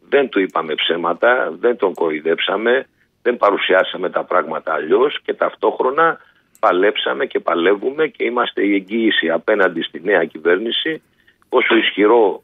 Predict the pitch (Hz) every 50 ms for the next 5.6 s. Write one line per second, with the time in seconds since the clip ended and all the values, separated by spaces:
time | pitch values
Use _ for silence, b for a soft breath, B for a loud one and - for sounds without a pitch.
0 | _ _ - - 110 104 - - - - 95 104 107 101 95 87 82 - 82 82
1 | 85 80 - - - 101 90 - - 85 87 82 78 87 101 113 131 143 139 -
2 | - - - - - 127 - - 107 113 120 - - - - 101 85 90 120 123
3 | - - - - 85 80 78 69 - b b b b b _ - 90 87 - -
4 | 113 104 95 82 82 82 82 82 85 85 - - - 92 98 90 87 85 82 78
5 | - - - 82 82 80 - - - - 80